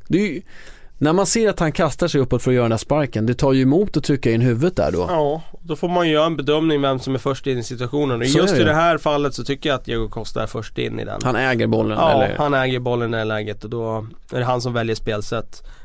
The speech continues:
Speaker 2: Och därför tycker jag att domaren gjorde rätt som godkände målet. Men det är ju ofta domarna bara av ren slentrian dömer till försvarande lag i såna
Speaker 1: Mm.
Speaker 2: där lägen. Och ofta blir det ju faktiskt frispark till försvararen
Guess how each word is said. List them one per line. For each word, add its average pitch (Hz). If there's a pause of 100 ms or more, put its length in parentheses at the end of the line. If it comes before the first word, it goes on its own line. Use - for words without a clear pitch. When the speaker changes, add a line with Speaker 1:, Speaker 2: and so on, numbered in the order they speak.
(140)
Speaker 2:
Och 110
därför 117
tycker -
jag 110
att -
domaren 110
gjorde 104
rätt 104
som 107
godkände 110
målet. 104
Men 117
det 123
är -
ju 139
ofta 156
domarna 123 (580)
bara 117
av 113
ren 117
slentrian 120
dömer 110
till 104 (100)
försvarande 113
lag 135
i 110
såna 101
Speaker 1:
Mm. 120
Speaker 2:
där 165
lägen. 107 (180)
Och -
ofta 143
blir 143
det 131
ju 123
faktiskt 117
frispark 131
till 107
försvararen 110